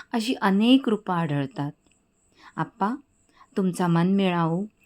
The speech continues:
व सर्वांना सामावून घेणारा स्वभाव मनाला भावतो. तुमच्या कामातील चोखपणा वाखाणण्यासारखा आहे, म्हणूनच तुम्ही आमचे श्रद्धास्थान आहात. इथे मी आप्पांची एक आठवण सांगते, अशा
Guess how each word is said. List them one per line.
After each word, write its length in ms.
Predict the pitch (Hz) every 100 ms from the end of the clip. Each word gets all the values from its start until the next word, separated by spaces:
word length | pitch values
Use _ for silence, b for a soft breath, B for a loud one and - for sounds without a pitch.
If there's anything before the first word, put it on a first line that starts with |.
| b b
व 100 | 214
सर्वांना 600 | 220 208 170 185 190 247
सामावून 520 | 240 180 160 185 226
घेणारा 440 | 220 190 175 160 160
स्वभाव 540 | - 147 135 143 156 - _ B B
मनाला 340 | 196 196 214 240
भावतो. 640 | 196 156 143 180 165 147 - _ B B -
तुमच्या 280 | 196 180 190
कामातील 520 | 185 170 180 180 190
चोखपणा 720 | 185 208 220 - 185 170 156 156 _ b b 202
वाखाणण्यासारखा 840 | 185 180 226 240 247 226 175 165
आहे, 380 | 143 135 139 135 - B B -
म्हणूनच 500 | 185 190 196 247 -
तुम्ही 200 | 220 180
आमचे 320 | 175 165 160 175
श्रद्धास्थान 840 | - 170 143 156 175 - 233 240
आहात. 300 | 202 139 127 - _ _ _ b b b b b
इथे 220 | 220 254
मी 120 | 262
आप्पांची 480 | 269 - 214 220 233
एक 120 | 233
आठवण 360 | 170 - 185 190
सांगते, 360 | 190 165 147
अशा 180 | 160 165